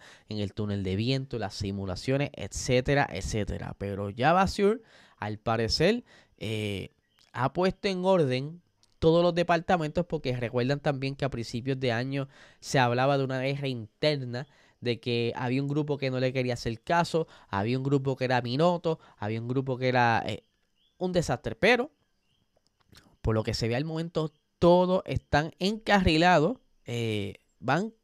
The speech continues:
eh, para la lucha de las mejoras. Y quiero citar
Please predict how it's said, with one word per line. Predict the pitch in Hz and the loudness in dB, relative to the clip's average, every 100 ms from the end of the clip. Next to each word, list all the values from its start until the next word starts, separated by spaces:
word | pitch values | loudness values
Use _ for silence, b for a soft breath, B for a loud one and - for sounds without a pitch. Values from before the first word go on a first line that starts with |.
| - - | -20 -8
eh, | 123 113 107 - _ _ - _ _ _ _ _ | -4 -4 -4 -10 _ _ -20 _ _ _ _ _
para | 170 165 | 8 8
la | 156 | 6
lucha | 185 269 - 131 - _ _ | 6 6 4 -4 -6 _ _
de | 139 131 | -2 0
las | 123 | 2
mejoras. | 123 156 165 147 - | 2 2 4 2 2
Y | 143 | 0
quiero | 147 151 208 208 | 4 6 6 2
citar | - 202 175 185 | -4 -2 2 2